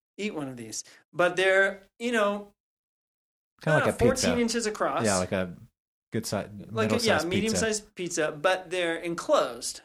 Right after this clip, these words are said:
Speaker 1: So there's, there's dough on the top and the bottom. And how are, are they cooked in an oven or on a pan, on a burner? Like a special, a special oven.
Speaker 2: Yeah.
Speaker 1: It has to be a special oven.
Speaker 2: <laughs>
Speaker 1: It's always, it's al-, so it's always true. It's like,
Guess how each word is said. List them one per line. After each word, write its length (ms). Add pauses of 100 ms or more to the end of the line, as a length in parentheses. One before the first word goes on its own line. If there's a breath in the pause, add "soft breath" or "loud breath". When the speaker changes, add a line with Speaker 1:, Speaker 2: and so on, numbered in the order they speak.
(140)
Speaker 1:
So 200
there's, 220 (140)
there's 240
dough 300
on 140
the 80
top 320
and 100
the 40
bottom. 600 (500 soft breath)
And 120
how 180
are, 240
are 80
they 160
cooked 300
in 160
an 160
oven 360
or 240
on 100
a 60
pan, 440
on 120
a 60
burner? 560
Like 380 (1500)
a 60
special, 520 (500)
a 100
special 640
oven. 280 (360)
Speaker 2:
Yeah. 220
Speaker 1:
It 60
has 220
to 80
be 80
a 40
special 320
oven. 260
Speaker 2:
<laughs> 80
Speaker 1:
It's 140
always, 320
it's 140
al-, 180
so 180
it's 100
always 260
true. 240
It's 140
like, 220